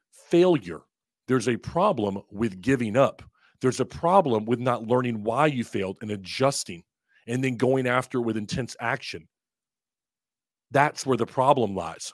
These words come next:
It's not in sitting there and saying, "Well, you know what? I learned a lesson today, so I didn't fail." No, you did. And you might. You might lose that war. But you're not gonna give yourself the ability to retreat.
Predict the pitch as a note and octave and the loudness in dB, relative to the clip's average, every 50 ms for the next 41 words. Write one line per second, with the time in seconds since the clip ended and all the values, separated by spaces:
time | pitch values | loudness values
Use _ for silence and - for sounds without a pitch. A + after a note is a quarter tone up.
0 | _ _ _ _ _ _ - B2+ - C#3 - D#3 D#3 F#3+ F#3+ E3 D#3 C#3 - - | _ _ _ _ _ _ -12 -10 -10 -6 -2 0 2 2 2 0 -4 -6 -6 -4
1 | - E3 D#3 D3 C#3 C3 B2+ B2 A#2 - - C#3 A#2+ A#2 A#2 A#2 D3 F3 F#3+ G3+ | -2 -2 -2 0 -2 -2 -2 -2 -4 -4 -4 -4 -4 -4 -4 -4 -4 -4 -4 -2
2 | F#3 D#3+ D3+ D3 D#3 E3 D#3+ C3+ C#3 E3 D#3+ C3 A2 G#2+ B2 D#3 F3 D#3 C3 A2+ | -4 -4 -4 -2 0 0 0 0 0 0 2 0 0 0 -2 -4 -4 -4 -4 -2
3 | C3 D#3 D3 - - G2+ G2 E2 G2 G#2 A2+ - - F2+ E2+ E2+ D#2+ E2 G#2 A#2+ | -2 -2 -4 -4 -6 -8 -6 -4 -4 -4 -4 -6 -8 -12 -12 -12 -10 -6 -6 -6
4 | C#3+ A#2+ - - - A#2+ G#2 F2+ E2 - _ _ _ _ _ _ - A2+ C3 D3 | -6 -6 -10 -4 -2 -2 -2 -2 -4 -10 _ _ _ _ _ _ 2 4 4 4
5 | D#3+ F#3+ F3+ D#3 D3 C3+ C3+ D3 - - _ _ _ _ _ _ _ _ _ _ | 4 4 4 6 8 8 6 6 0 -14 _ _ _ _ _ _ _ _ _ _
6 | _ _ _ _ _ _ _ _ _ _ _ _ _ _ _ _ _ _ _ _ | _ _ _ _ _ _ _ _ _ _ _ _ _ _ _ _ _ _ _ _
7 | _ _ _ _ _ _ _ _ _ _ _ _ _ _ _ C3+ C#3 A#2+ C3 D3 | _ _ _ _ _ _ _ _ _ _ _ _ _ _ _ -6 -4 -2 0 2
8 | D#3 D3+ D#3 E3+ E3+ - - - - - _ _ _ _ _ _ _ _ _ _ | 2 2 2 2 2 0 -4 -10 -14 -14 _ _ _ _ _ _ _ _ _ _
9 | _ _ _ _ _ _ _ _ _ _ _ - A2+ B2 C3+ D3+ D#3 C3+ A#2+ B2+ | _ _ _ _ _ _ _ _ _ _ _ -6 -2 4 4 4 4 4 2 2
10 | D3+ F3 F3+ D#3+ C3+ D3 D#3+ D#3 C#3+ B2+ A2+ B2+ D3+ E3 C3 F2+ - - _ _ | 2 2 2 0 4 6 6 6 6 4 4 6 6 6 6 4 2 -10 _ _
11 | _ _ _ _ _ _ _ _ _ _ _ _ _ _ _ _ _ _ _ _ | _ _ _ _ _ _ _ _ _ _ _ _ _ _ _ _ _ _ _ _
12 | _ _ - - A#2+ B2 B2 A#2+ C3 D3+ F3 F3+ - F#3+ F3+ C3 D3 D#3+ D3+ E3 | _ _ -8 -4 -2 0 2 4 4 4 4 2 0 -2 -2 0 0 0 0 0
13 | D3 - - D#3 C#3+ C3+ - - B2+ A#2+ G#2 B2 B2+ C3 B2 A#2+ A#2+ A2 A2 G2+ | -4 0 2 2 2 2 2 0 -2 0 2 2 2 2 2 0 0 -2 -2 -4
14 | - - - - C#3+ A2 F2 - | -6 -8 -6 -4 -4 -4 -4 -8